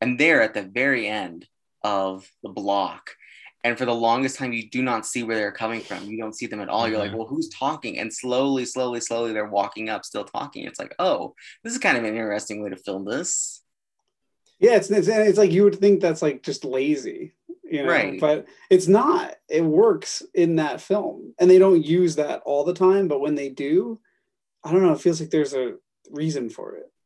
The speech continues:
Speaker 3: And there must be, obviously. I mean, these are extremely talented. There's the most talented people in the industry at that time. They have a reason for it, even if I'm not <laughs> necessarily picking up on what that is.
Speaker 2: <laughs> I think some of it plays into, especially, like, a scene like that, the,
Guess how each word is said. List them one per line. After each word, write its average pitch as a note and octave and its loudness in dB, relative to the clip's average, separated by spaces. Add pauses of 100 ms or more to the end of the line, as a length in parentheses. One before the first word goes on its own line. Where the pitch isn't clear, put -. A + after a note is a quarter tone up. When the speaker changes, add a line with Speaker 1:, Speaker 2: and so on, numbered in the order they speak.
(180)
Speaker 3:
And E3+ 8
there E3 8
must D3 2
be, - 0
obviously. - -8
I - -6
mean, C3 -8
these C#3 -4
are C3 -2
extremely C3 -8
talented. C3 -10
There's C3+ -8
the E3 -8
most D#3 0
talented C3+ -6 (300)
people D#3 2
in D3+ 4
the D3 2
industry C3+ -4
at B2+ -6
that B2+ -2
time. B2 -4
They B2+ -6
have C3+ -2
a C3 0
reason C3 -2
for - -12
it, - -12 (100)
even - -10
if - -16 (320)
I'm C#3 -8
not - -6
<laughs> D3+ -6
necessarily - -4
picking D#3+ 2
up D3+ 0
on C#3+ -6
what D#3 -8
that - -8
is. D#3+ -8 (520)
Speaker 2:
<laughs> - -20
I F3 4
think B3 -2
some F3 0
of E3+ 2
it A2 -4
plays A#2 -4
into, A2 -6
especially, D3 -10
like, A#2+ -6
a G#2 -10
scene A#2+ -10
like F#2+ -10 (100)
that, G2+ -2 (100)
the, G2 -8